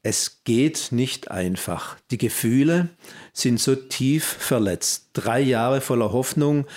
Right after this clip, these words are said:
dass er es ist, der Israel erlösen wurde, würde. Nichts Geringeres, nichts Geringeres erwarteten sie, ja, dass dieser Jesus Israel erlösen würde. Der Hammer.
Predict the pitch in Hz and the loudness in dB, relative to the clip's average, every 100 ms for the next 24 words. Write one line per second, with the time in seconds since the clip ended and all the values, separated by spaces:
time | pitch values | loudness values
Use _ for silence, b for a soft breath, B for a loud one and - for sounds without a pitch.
0 | B B B 101 104 - - - 110 117 | B B B -4 -2 -4 -8 -6 0 2
1 | 156 - 127 123 - 110 - 127 104 131 | 2 0 0 -2 -2 -2 -2 -2 0 0
2 | - 117 117 113 113 110 113 123 127 95 | 0 0 0 0 0 2 2 0 -2 0
3 | 95 90 92 98 - 107 98 92 85 107 | 0 0 -2 -6 -4 0 2 0 -2 0
4 | 165 - - - 127 139 165 113 85 - | 0 0 -4 -2 0 2 2 2 0 -4
5 | - B B 170 - 135 127 135 139 113 | -6 B B -2 0 0 2 2 0 0
6 | 110 143 156 123 107 - 95 82 85 120 | 0 0 0 0 -2 -2 -2 -4 -4 -8
7 | B B B B B B 98 - - _ | B B B B B B -4 -4 -8 _
8 | _ _ - 127 156 170 160 135 107 123 | _ _ -4 0 2 2 2 2 2 2
9 | 156 143 - 117 - 110 110 95 90 95 | 2 0 0 -2 -2 -2 -2 -2 -2 -2
10 | 92 92 92 87 87 85 - 87 101 123 | -2 -4 -4 -6 -8 -12 -8 -4 -2 0
11 | 85 | -2